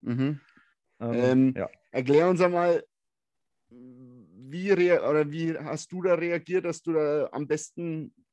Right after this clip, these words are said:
Speaker 1: viel draus lernst? Weil durch die ganzen F-, Fehler, was man auch macht, lernt man ja auch richtig viel, ne? Also muss ja nicht immer gleich heißen, dass wenn man,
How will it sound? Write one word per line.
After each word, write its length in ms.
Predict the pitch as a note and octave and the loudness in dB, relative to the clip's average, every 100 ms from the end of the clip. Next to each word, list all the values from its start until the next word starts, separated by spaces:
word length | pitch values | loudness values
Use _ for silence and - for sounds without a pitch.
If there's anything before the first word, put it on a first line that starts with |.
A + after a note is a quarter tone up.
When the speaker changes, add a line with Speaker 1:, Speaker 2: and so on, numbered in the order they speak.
| _ | _
Speaker 1:
viel 260 | - E3+ E3 | -14 -10 -8
draus 280 | D3+ D3 | -4 -4
lernst? 480 | D3+ C3 D3+ E3 - _ _ _ _ _ | -4 -6 -8 -10 -18 _ _ _ _ _
Weil 440 | - A2+ B2+ B2 - | -8 -4 -2 -4 -6
durch 160 | - C3+ | -10 -10
die 120 | D3 | -8
ganzen 320 | C#3 C#3+ C#3+ | -6 -6 -6
F-, 160 | D3 - - | -10 -12 -20
Fehler, 340 | C#3 D3 D3+ D#3 | -12 -8 -4 -4
was 140 | D3+ | -4
man 120 | D3+ | -6
auch 60 | C#3+ | -6
macht, 260 | D3 C3+ C#3 | -6 -8 -8
lernt 220 | C3 A2+ | -8 -6
man 140 | C#3+ | -6
ja 60 | C#3 | -4
auch 200 | B2+ B2+ | -6 -8
richtig 300 | B2 - C3 | -14 -14 -12
viel, 180 | - A#2+ | -6 -4
ne? 280 | A#2 D3+ - _ _ _ | -4 -6 -12 _ _ _
Also 380 | - A2 A#2 A2+ _ _ _ _ _ | -12 -6 -4 -6 _ _ _ _ _
muss 140 | A#2+ C3 | -10 -6
ja 80 | C#3 | -4
nicht 140 | C3+ | -2
immer 180 | C#3 C#3 | -2 -4
gleich 240 | C3+ B2+ | -2 -4
heißen, 260 | C3 C3 D3+ | -4 -4 -6
dass 160 | C#3 C3 | -8 -6
wenn 140 | C3 | -6
man, 420 | B2+ A#2+ A#2 A2 | -4 -6 -8 -10